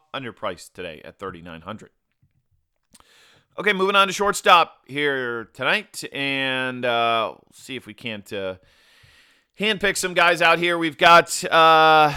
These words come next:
Marcus Semien here today at thirty-three hundred. We haven't talked a whole lot about Oakland, but he's usually a guy that,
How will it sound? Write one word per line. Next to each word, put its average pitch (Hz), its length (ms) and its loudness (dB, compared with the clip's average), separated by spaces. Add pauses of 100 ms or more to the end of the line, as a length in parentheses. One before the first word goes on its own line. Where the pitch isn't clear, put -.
Marcus 196 440 -4
Semien 233 640 -2
here 180 220 -8
today 190 300 0
at 160 100 -2
thirty-three 170 760 -4
hundred. 170 520 -2
We 190 80 -2
haven't 156 240 0
talked 139 240 0
a 123 60 -8
whole 127 200 -10
lot 123 440 0
about 113 420 -4
Oakland, 139 580 -10
but 113 140 -10
he's 127 340 -12
usually 120 340 -10
a - 20 -10
guy 113 320 -2
that, 110 220 -6